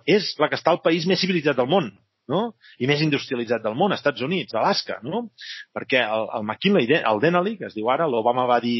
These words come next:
"S'ha de canviar el nom i s'ha de dir el nom original dels, dels, eh, dels, dels, dels habitants originals d'allà, perquè aquest nom l'hem posat nosaltres després i va canviar el Denali", molt ben fet,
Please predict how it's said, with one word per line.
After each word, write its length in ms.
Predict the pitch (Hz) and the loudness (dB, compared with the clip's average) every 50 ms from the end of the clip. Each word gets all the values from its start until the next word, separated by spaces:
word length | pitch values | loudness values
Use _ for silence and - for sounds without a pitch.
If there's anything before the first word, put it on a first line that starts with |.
| 113 | -4
"S'ha 180 | - - 110 110 | -4 -2 0 0
de 80 | 117 113 | 0 0
canviar 220 | 117 120 123 120 | 0 -2 -2 -2
el 80 | 123 117 | 0 -2
nom 80 | 131 | -4
i 40 | 143 | 0
s'ha 120 | - 117 110 | 0 0 0
de 60 | 110 | 2
dir 100 | 110 110 | 0 -2
el 60 | 110 110 | 0 0
nom 140 | 113 127 | 2 2
original 480 | 151 147 127 - 101 101 120 135 127 117 | 2 2 2 0 0 0 2 2 2 0
dels, 300 | 107 95 101 95 - - - _ - - - - _ _ | -2 -4 -4 -6 -10 -12 -14 _ -20 -20 -20 -20 _ _
dels, 320 | 98 95 98 90 90 - 98 | -4 -4 -4 -4 -8 -12 -12
eh, 160 | 95 92 90 _ _ | -14 -16 -18 _ _
dels, 560 | 87 - _ _ _ - 82 - _ - - | -20 -20 _ _ _ -20 -20 -20 _ -20 -14
dels, 220 | - 87 87 - _ | -12 -12 -12 -12 _
dels 180 | - 87 87 87 | -14 -12 -12 -12
habitants 300 | 87 90 - 98 101 117 | -6 -2 -2 0 2 2
originals 400 | 127 123 107 120 110 107 117 123 | 0 0 0 0 0 0 0 2
d'allà, 220 | 127 110 131 147 | 2 2 2 0
perquè 220 | 120 107 - 104 98 98 | 0 0 2 2 2 2
aquest 200 | 101 - 101 - - 113 | 2 0 -2 -2 -2 -4
nom 100 | 110 113 | -2 -2
l'hem 180 | 127 135 147 | -2 -2 0
posat 180 | 151 156 151 139 | 0 0 0 0
nosaltres 280 | 123 113 117 113 117 98 | 0 0 0 -2 -2 -2
després 420 | 101 98 - - 131 135 131 110 104 | -4 -6 -4 -2 0 0 0 0 -2
i 60 | 104 | -4
va 80 | 104 98 | -6 -6
canviar 320 | - 107 104 101 101 101 | -6 -8 -6 -4 -4 -2
el 160 | 98 98 104 - - - - - - | -2 -4 -4 -6 -12 -20 -20 -8 -2
Denali", 320 | 117 117 117 120 135 147 131 | 0 0 2 2 0 0 -2
molt 180 | 104 107 107 | -4 -4 -4
ben 80 | 104 98 | -6 -8
fet, 240 | - - 143 160 | -4 -6 -6 -6